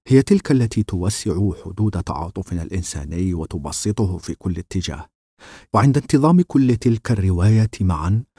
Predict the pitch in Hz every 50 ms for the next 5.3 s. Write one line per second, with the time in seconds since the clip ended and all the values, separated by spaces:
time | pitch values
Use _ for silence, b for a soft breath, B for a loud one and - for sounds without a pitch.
0 | B B B B - 117 107 - 139 - - - 151 143 139 143 170 185 - -
1 | 170 147 117 117 113 113 113 104 95 87 85 - - - 98 95 90 82 82 78
2 | - - 107 110 101 87 78 73 71 69 62 - 101 104 101 104 101 101 101 92
3 | - - - - 101 98 - 104 90 80 87 92 92 95 92 90 - - 92 90
4 | 80 80 - - - - 85 - _ 127 131 127 120 107 101 85 76 73 80 82
5 | 78 78 76 73 80